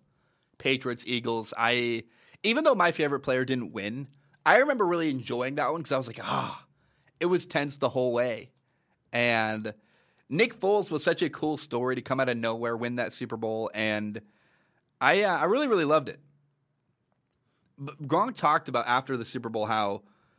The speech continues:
you know, he, he ended up eventually retiring for a year. And Gronk said, "If you don't enjoy football,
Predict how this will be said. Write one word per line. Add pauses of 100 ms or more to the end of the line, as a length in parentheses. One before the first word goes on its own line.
(440)
you
know,
he,
he
ended
up (680)
eventually
retiring
for
a
year. (880)
And
Gronk
said,
"If
you
don't
enjoy
football,